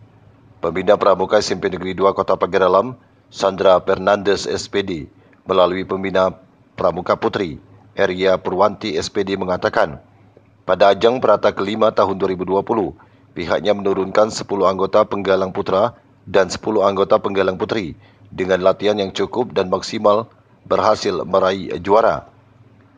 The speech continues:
Kababigus S M P Negeri Dua Kota Pagar Alam, Alfian Jaya, S P D, mengucapkan terima kasih kepada siswa-siswi S M P Negeri Dua Kota Pagar Alam yang telah mengharumkan nama sekolah meraih prestasi di Prata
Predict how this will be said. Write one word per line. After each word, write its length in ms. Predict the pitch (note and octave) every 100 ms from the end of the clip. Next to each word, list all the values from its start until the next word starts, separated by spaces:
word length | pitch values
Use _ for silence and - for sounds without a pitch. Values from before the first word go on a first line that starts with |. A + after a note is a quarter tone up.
| _ _
Kababigus 560 | G2 F#2+ G2 G#2 A#2+ B2+
S 160 | B2
M 80 | A2
P 80 | G#2+
Negeri 240 | G2 G2+
Dua 240 | G#2 G2+ B2
Kota 240 | A2 G2+
Pagar 320 | F#2+ F#2+ G2
Alam, 240 | F#2+ G#2 B2 -
Alfian 480 | G#3 - G#2+ G2
Jaya, 320 | F#2 G2 F#2+ F2
S 80 |
P 160 | - B2+
D, 80 | A2+ E2+ - _ _ _ -
mengucapkan 480 | F2+ F#2+ F#2 G2+ A#2+
terima 320 | G#2+ G2 F#2+
kasih 320 | F2+ G2 -
kepada 320 | G2+ F#2+ G2 F2+
siswa-siswi 1040 | - - G#2+ A2+ A#2 - G#2+ A#2 G2 -
S 240 | E2+ -
M 80 | G#2
P 160 | F#2+ G2+
Negeri 320 | G2 G2+ G2
Dua 160 | F#2+ G2
Kota 240 | G2 F#2+
Pagar 320 | F#2 F#2 F#2+
Alam 320 | A#2 G#2 D2+ - - - - -
yang 220 | F2+ F#2+ F2
telah 160 | G2+
mengharumkan 560 | A2 F#2+ G2 G2 G2+ G#2+
nama 160 | G2
sekolah 480 | F#2+ - G2+ G2 B2+ - _ - _
meraih 320 | - G2 G#2
prestasi 480 | F#2+ G#2 - G#2+ -
di 160 | F2+ F#2
Prata 560 | G2+ G2+ - G#2+ G#2+